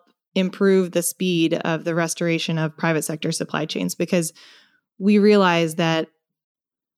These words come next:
the government plays a very important role after disasters in, in getting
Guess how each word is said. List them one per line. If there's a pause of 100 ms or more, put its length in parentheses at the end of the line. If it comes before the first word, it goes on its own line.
(140)
the
government
plays
a
very
important
role
after
disasters
in,
in
getting